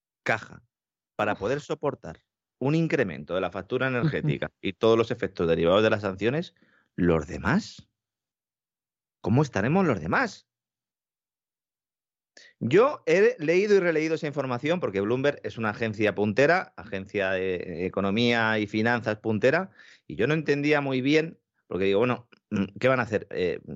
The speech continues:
Speaker 1: ¿que van a ir a acudir al mercado de deuda y se van a endeudar por cuarenta mil millones de euros? Bueno, todos los, los días o todas las semanas los tesoros europeos se endeudan, ¿no?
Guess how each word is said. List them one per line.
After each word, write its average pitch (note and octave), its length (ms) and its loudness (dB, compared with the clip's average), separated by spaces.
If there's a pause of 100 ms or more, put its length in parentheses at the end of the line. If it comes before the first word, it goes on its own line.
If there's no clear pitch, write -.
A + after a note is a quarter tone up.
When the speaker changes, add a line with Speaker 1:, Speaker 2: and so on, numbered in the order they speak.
Speaker 1:
¿que A2 120 0
van G#2+ 140 0
a A2+ 40 -2
ir A2 60 0
a A2+ 40 2
acudir A2 240 0
al A2 80 2
mercado A2 300 0
de A2+ 100 0
deuda D#3 360 0
y C3+ 40 -10
se G2+ 100 -12
van G2+ 140 -4
a G#2+ 40 -4
endeudar A2 600 0
por F2 140 -14
cuarenta E2+ 280 -4
mil G2 100 -4
millones G2+ 280 -2
de G2 60 0
euros? C3 260 -2 (240)
Bueno, A#2 180 -4
todos A2+ 240 4
los, G2+ 320 2
los F2+ 260 -2
días G#2+ 180 0
o G#2 60 -10
todas G#2+ 180 0
las G2 120 -2
semanas F#2 340 -2
los F2+ 180 -4
tesoros F#2 420 0
europeos E2 580 0 (320)
se - 180 -6
endeudan, F2 520 2
¿no? A#2 180 -8